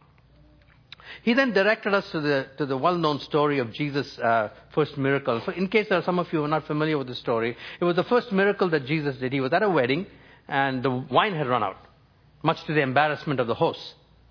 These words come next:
So Jesus told the servants to fill up six twenty-gallon jars with water. Oh, they needed wine, but he asked them to fill it up with water. And then he said, "Take some of it and go take it to the steward."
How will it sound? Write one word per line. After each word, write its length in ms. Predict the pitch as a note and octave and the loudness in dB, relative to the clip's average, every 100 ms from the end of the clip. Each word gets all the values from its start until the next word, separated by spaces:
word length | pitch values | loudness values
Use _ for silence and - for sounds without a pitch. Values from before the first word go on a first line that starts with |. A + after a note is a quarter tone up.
| _ - | _ -6
So 120 | G3+ | -2
Jesus 320 | F3 A#3+ G#3 | 2 2 2
told 220 | - G#3 | 2 2
the 80 | F3 | 2
servants 380 | - F#3+ F#3 E3+ | 2 2 2 -2
to 80 | D#3+ | -4
fill 220 | - F#3 | 2 2
up 180 | E3 - | 2 0
six 260 | - F3+ - | -6 -6 -4
twenty-gallon 640 | F3+ F3+ E3 D#3 D3+ C#3 | -2 0 4 4 4 2
jars 380 | D#3+ D3+ B2+ - | 2 2 2 -2
with 120 | C3+ | 0
water. 320 | D3 B3+ A#3 - - - - _ _ _ _ _ _ _ _ _ _ _ - _ _ _ _ _ _ _ _ _ _ _ _ | 4 4 2 -4 -18 -20 -20 _ _ _ _ _ _ _ _ _ _ _ -20 _ _ _ _ _ _ _ _ _ _ _ _
Oh, 160 | B2+ G#2 - | -10 -10 -4
they 140 | B2 | 0
needed 280 | D3+ F3+ G#2+ | 2 2 2
wine, 240 | D3+ D3+ | 0 0
but 100 | G#2+ | -2
he 80 | A#2+ | 0
asked 140 | C3 | 0
them 120 | - B2 | 0 -4
to 40 | |
fill 140 | C3+ | 0
it 60 | B2 | 0
up 100 | B2 | 0
with 80 | A#2 | 0
water. 280 | B2+ D3+ - - - _ _ _ _ _ _ _ _ _ _ _ _ | 2 2 0 -12 -20 _ _ _ _ _ _ _ _ _ _ _ _
And 160 | E3+ D#3+ | 2 2
then 240 | F#3+ D#3+ | 2 0
he 120 | D#3 | -2
said, 200 | - - - - _ _ | 0 -4 -4 -20 _ _
"Take 160 | E3+ E3+ | -2 0
some 220 | E3 C#3+ | -2 -2
of 80 | C#3 | -2
it 100 | D3 | -4
and 80 | |
go 100 | B2+ | -2
take 220 | B2 D3+ D3 | 0 0 -2
it 100 | A#2+ | -6
to 60 | |
the 120 | G#2 - | -8 -10
steward." 320 | - G#2 | -10 -10